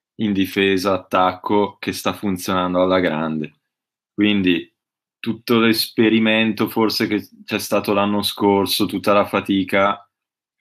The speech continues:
sta, sta scomparendo e st-, sta migliorando in campo, da come si vedono i giocatori, da come giocano. Eh, il fatto di aver vinto anche solo le ultime partite del calendario, che in realtà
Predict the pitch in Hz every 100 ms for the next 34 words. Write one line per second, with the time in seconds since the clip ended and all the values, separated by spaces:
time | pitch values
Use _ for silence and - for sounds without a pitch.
0 | _ - - 90 90 85 82 78 73 73
1 | - 98 - 101 98 95 95 101 104 104
2 | 117 123 - 101 92 92 _ _ _ _
3 | - - 92 - 95 95 95 98 90 90
4 | 95 95 95 101 98 - _ _ 101 92
5 | 90 87 95 87 82 - - 98 95 92
6 | 85 95 85 - - _ _ _ _ _
7 | - 190 90 98 101 101 98 98 98 85
8 | 95 101 92 85 92 92 90 87 87 90
9 | 82 78 _ _ _ _ _ _ - 98
10 | 90 90 - 95 - 98 - 101 98 101
11 | 101 98 101 _ _ _ _ _ _ _
12 | _ - 101 110 110 104 113 107 117 110
13 | 107 117 - 107 107 113 110 117 104 104
14 | 98 - 104 107 101 92 101 98 95 95
15 | 87 90 87 - 95 90 87 95 95 95